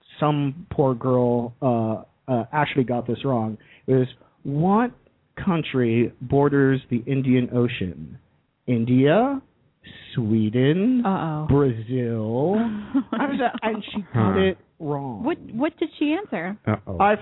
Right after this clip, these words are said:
Speaker 1: I forget. It was, it,
Speaker 2: Brazil?
Speaker 1: it wasn't India. I was like, how, how, and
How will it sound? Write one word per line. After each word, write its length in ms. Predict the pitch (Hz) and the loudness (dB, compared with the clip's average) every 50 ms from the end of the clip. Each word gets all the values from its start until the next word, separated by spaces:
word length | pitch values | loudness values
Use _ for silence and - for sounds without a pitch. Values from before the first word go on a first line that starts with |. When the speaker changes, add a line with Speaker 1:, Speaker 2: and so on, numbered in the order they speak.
| - - | -4 -4
Speaker 1:
I 160 | 202 196 175 | -4 -4 -2
forget. 240 | 175 170 170 156 151 156 | -4 -4 -4 -6 -4 -2
It 40 | 175 | -2
was, 160 | 175 180 208 | 0 0 0
it, 200 | 247 233 220 220 | 0 0 0 0
Speaker 2:
Brazil? 240 | 214 226 233 254 277 | -2 -4 -4 0 0
Speaker 1:
it 140 | 233 240 226 | 0 0 0
wasn't 400 | 220 233 240 233 262 262 262 262 - | -2 -2 -2 -2 -4 -10 -12 -10 -6
India. 480 | 240 226 220 202 170 143 135 117 123 139 | -4 -4 -2 -2 -4 -4 -6 -8 -10 -6
I 140 | 190 185 180 | -6 -4 -4
was 100 | 175 165 | -4 -4
like, 260 | 175 170 160 156 156 _ _ | -4 -4 -6 -6 -8 _ _
how, 600 | - - - - - - _ _ _ - - 220 | -20 -20 -20 -20 -20 -20 _ _ _ -20 -20 -20
how, 60 | 226 _ _ _ _ _ _ - | -20 _ _ _ _ _ _ -14
and 320 | 196 196 185 175 156 156 | -12 -10 -10 -10 -12 -14